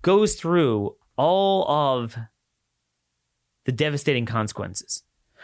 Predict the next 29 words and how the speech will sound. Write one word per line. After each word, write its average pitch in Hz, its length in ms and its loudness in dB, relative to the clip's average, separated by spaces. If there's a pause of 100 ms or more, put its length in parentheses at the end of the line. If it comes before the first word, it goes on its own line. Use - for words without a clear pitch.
(120)
What 180 140 2
the 180 60 0
court 262 240 0
has 220 120 2
done 185 200 0
today 160 240 2
interpreting 151 500 0
discrimination 135 760 2
because 123 300 0
of 120 100 0
sex 143 320 0
to 131 80 -2
encompass 123 500 -2 (300)
to 123 80 -2
discrimination 135 800 0 (280)
because 147 220 0
of 123 100 2
sexual 139 320 0
orientation 127 540 2
or 117 80 2
gender 127 320 0
identity 113 520 0 (240)
is 127 140 0
virtually 147 420 2
certain 127 300 0
to 131 80 0
have 117 160 -2
far-reaching 131 440 0
consequences. 110 680 -4